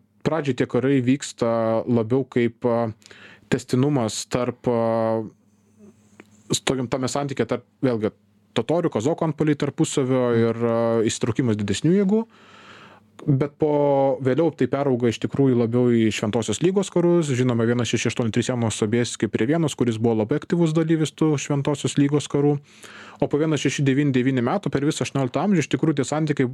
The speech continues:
Speaker 1: su Senasis Santykius būtų galima apibrėžti kaip tikrai pakankamai produktyvius. Ar jie buvo labai intensyvūs? Veikiausiai ne,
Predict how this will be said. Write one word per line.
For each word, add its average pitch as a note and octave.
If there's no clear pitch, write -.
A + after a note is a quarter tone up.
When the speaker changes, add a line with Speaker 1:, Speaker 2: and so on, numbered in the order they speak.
Speaker 1:
su -
Senasis C#3+
Santykius D3
būtų C#3+
galima C3+
apibrėžti C3+
kaip -
tikrai D3
pakankamai C#3
produktyvius. C3
Ar C#3+
jie D3+
buvo D#3
labai D3
intensyvūs? D#3
Veikiausiai D3
ne, F3+